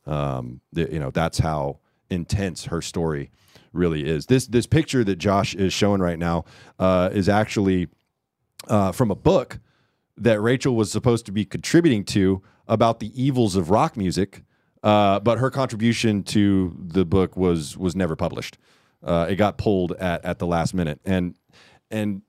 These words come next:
this is, this is the interesting thing about Bill Gothard's manipulation tactics. So one of the things that, that Rachel shared with me that I found incredibly creepy was that he was keeping photos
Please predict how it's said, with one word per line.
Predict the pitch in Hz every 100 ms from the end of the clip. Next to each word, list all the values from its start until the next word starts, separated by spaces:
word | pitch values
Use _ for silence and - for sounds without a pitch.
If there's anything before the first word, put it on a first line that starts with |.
| -
this | 135 -
is, | 139 101 -
this | 117 151
is | 165 117
the | 107
interesting | 107 107 110 - 92
thing | 85 98 92 87 -
about | 87 85 82 80 - _ _ - 80
Bill | 101 92
Gothard's | 90 85 80 82 82 - - _ _ _
manipulation | 92 98 95 95 87 85 82
tactics. | - 85 73 - 62
So | - 95
one | 113
of | 147
the | 151
things | - 123 110
that, | 98 92 -
that | 92
Rachel | 78 95 98 90
shared | 78 - 90 87
with | 76
me | 78 71 73 - - - _
that | 87
I | 90
found | - 98 92 85
incredibly | 110 107 - - 175 220 120 85
creepy | - - 78 73 78 - _ _ _ _ -
was | 113 98
that | 110 95
he | 180
was | 240 220
keeping | - - 175 190 156 113
photos | - - 131 147 90 82 85 -